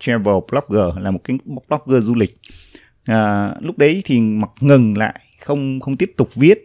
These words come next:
về du lịch nữa. À, thì Ngọc, à, phải tìm, tìm ra cách để kiếm tiền ở trên internet. Thì lúc đấy Ngọc mới bắt đầu tìm là làm thế nào để kiếm tiền bằng công việc viết blog này,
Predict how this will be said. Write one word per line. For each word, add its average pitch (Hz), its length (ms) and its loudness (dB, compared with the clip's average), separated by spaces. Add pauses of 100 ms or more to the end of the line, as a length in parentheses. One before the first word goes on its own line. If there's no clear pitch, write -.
về 110 260 0
du 110 140 -4
lịch 113 240 -4
nữa. 131 220 -2 (640)
À, 120 260 2
thì 117 200 -2
Ngọc, 104 340 -4 (100)
à, 95 320 -2 (500)
phải 104 180 -2
tìm, 123 380 6 (180)
tìm 110 180 2
ra 123 80 -2
cách 180 200 -6
để 98 100 -2
kiếm 147 340 -4
tiền 110 260 -2
ở 92 120 -8
trên 123 200 -4
internet. 120 440 -2 (400)
Thì 113 120 0
lúc 127 200 -4
đấy 175 200 0
Ngọc 196 280 -6
mới 135 200 -4
bắt - 200 -6
đầu 113 320 -2
tìm 120 360 2
là 110 200 -6
làm 104 440 -4
thế 151 180 -6
nào 117 400 -2
để 92 300 -2
kiếm 147 240 -8
tiền 101 520 -2
bằng 104 140 -4
công 131 180 -4
việc 107 180 -6
viết - 280 -10
blog 175 220 -2
này, 107 180 -2